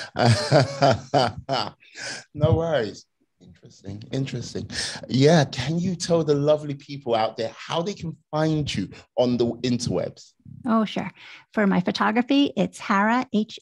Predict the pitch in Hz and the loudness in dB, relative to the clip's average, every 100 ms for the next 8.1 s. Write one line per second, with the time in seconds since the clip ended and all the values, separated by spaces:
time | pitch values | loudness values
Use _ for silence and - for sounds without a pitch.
0 | 208 208 202 196 214 202 190 180 175 - | -2 -2 0 -2 -2 -2 -2 0 -2 -2
1 | - - 180 180 180 208 254 311 _ _ | -8 -6 -4 -4 -4 0 0 -2 _ _
2 | _ _ _ _ 202 190 185 185 - 185 | _ _ _ _ 2 4 4 2 0 -4
3 | - 185 175 - 202 202 208 - 185 180 | -2 -2 -2 -2 0 2 0 -4 -4 -4
4 | - 202 190 190 190 - 185 175 180 180 | -2 0 2 2 2 -2 -2 -2 -2 -4
5 | 175 - - - 180 208 - _ _ _ | -2 -4 -4 -2 0 -2 -6 _ _ _
6 | _ - 196 190 208 190 185 202 196 - | _ -2 0 2 0 0 0 -2 -4 -4
7 | 226 220 208 220 220 214 196 - 214 214 | -8 -4 0 0 0 -2 -4 -2 0 0